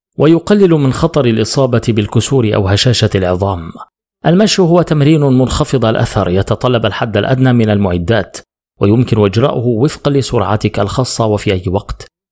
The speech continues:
إنه ممتاز للأشخاص الذين يعانون من زيادة الوزن والمسنين، وبالنسبة لأولئك الذين لم يمارسوا التمارين الرياضية منذ فترة طويلة، حيث لا ينبغي عليهم القلق بشأن المخاطر المرتبطة ببعض أشكال التمرين الأكثر قوة.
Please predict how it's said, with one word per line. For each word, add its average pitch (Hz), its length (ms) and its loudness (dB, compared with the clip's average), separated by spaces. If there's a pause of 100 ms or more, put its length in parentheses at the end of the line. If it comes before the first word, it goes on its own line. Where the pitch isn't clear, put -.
(140)
إنه 151 220 2
ممتاز 123 500 2
للأشخاص 98 600 0
الذين 110 320 0
يعانون 123 560 2
من 98 120 2
زيادة 95 400 0
الوزن 90 380 0
والمسنين، 90 760 0 (380)
وبالنسبة 104 500 0
لأولئك 110 500 0
الذين 107 320 2
لم 104 220 2
يمارسوا 107 460 2
التمارين 98 420 0
الرياضية 92 540 0
منذ 95 220 0
فترة 98 480 -2
طويلة، 90 460 -2 (400)
حيث 175 200 0
لا 170 140 2
ينبغي 117 380 2
عليهم 98 360 0
القلق 113 560 -4
بشأن 107 300 0
المخاطر 117 640 0
المرتبطة 110 800 -2
ببعض 101 360 0
أشكال 98 300 -2
التمرين 104 500 0
الأكثر - 420 -4
قوة. 107 460 -4